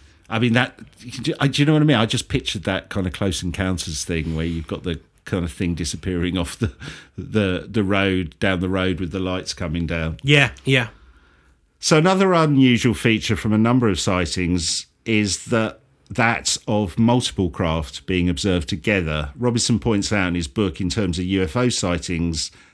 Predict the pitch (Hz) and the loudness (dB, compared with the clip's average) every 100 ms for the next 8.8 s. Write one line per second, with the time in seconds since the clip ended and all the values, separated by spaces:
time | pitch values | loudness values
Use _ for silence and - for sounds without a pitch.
0 | - 104 - 135 120 - _ - 113 - | -10 -4 4 6 4 0 _ -2 -2 -2
1 | - 90 85 82 104 78 78 - 95 87 | -2 0 0 -2 -4 -4 -6 -6 -6 -8
2 | 120 82 120 113 98 95 101 98 76 76 | -10 -8 -2 2 2 2 0 0 -2 -8
3 | - - - 87 80 85 78 82 87 82 | -8 -8 -6 -4 -4 -4 -6 -8 -8 -8
4 | 92 82 82 82 80 - 76 87 78 78 | -6 -6 -6 -6 -8 -8 -8 -8 -8 -8
5 | 85 76 76 - - - - - - - | -8 -8 -12 -16 -20 -20 -20 -20 -20 -20
6 | - - - - _ _ _ - 135 - | -20 -20 -20 -20 _ _ _ 0 2 2
7 | 104 85 87 87 87 90 120 127 151 143 | 0 0 -2 -2 -2 0 0 2 2 4
8 | 156 131 101 135 151 113 135 | 4 4 2 4 6 6 2